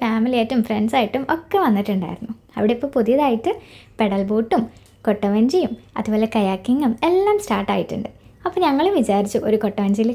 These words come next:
കയറിയാലോ എന്ന്. ആദ്യം ഒരു ചെറിയ പേടിയൊക്കെ ഉണ്ടായിരുന്നു, പക്ഷേ കുഴപ്പമില്ല. ഞങ്ങളങ്ങനെ ലൈഫ് ജാക്കറ്റൊക്കെ ഇട്ട് റെഡിയായി, സെറ്റായി. നമ്മുടെ വഞ്ചിക്ക് വേണ്ടി വെയിറ്റ് ചെയ്ത് കയറിയതിന് ശേഷം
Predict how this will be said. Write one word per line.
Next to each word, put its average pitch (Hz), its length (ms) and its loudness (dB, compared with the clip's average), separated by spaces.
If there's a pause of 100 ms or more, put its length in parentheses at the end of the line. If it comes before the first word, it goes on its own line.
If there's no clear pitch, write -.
കയറിയാലോ 190 520 0
എന്ന്. 180 140 -4 (960)
ആദ്യം 208 240 4
ഒരു 320 120 2
ചെറിയ 370 240 2
പേടിയൊക്കെ 359 440 4
ഉണ്ടായിരുന്നു, 285 340 2 (220)
പക്ഷേ - 200 -8 (240)
കുഴപ്പമില്ല. 392 400 2 (380)
ഞങ്ങളങ്ങനെ 277 420 0 (100)
ലൈഫ് 202 180 0 (100)
ജാക്കറ്റൊക്കെ 254 520 0
ഇട്ട് - 160 0 (280)
റെഡിയായി, 226 460 4 (280)
സെറ്റായി. 220 640 2 (540)
നമ്മുടെ 220 280 0
വഞ്ചിക്ക് 214 380 2
വേണ്ടി 240 160 4 (120)
വെയിറ്റ് 254 400 2
ചെയ്ത് 294 180 4 (220)
കയറിയതിന് 330 680 4
ശേഷം 262 320 -4